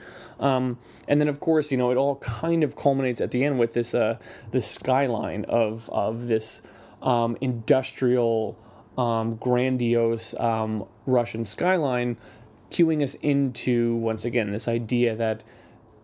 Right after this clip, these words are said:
this was built because of the revolutionaries. This was built because of these protests. This was, uh,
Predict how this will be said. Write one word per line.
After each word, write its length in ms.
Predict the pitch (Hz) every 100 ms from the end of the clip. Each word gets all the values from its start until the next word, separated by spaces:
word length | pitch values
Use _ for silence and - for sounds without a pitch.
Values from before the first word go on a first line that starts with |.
| -
this 340 | 139 143 156 -
was 240 | 131 113
built 360 | 107 131 123 -
because 480 | 120 101 - 131 123
of 160 | 131
the 80 | 117
revolutionaries. 760 | 113 113 113 120 117 110 101 117
This 220 | 131 -
was 160 | 123
built 260 | 117 127 117
because 380 | 113 - - 123
of 80 | 117
these 160 | 113
protests. 680 | - - 143 139 135 123 -
This 220 | 110 -
was, 140 | 120
uh, 580 | 123 131 131 - 123 110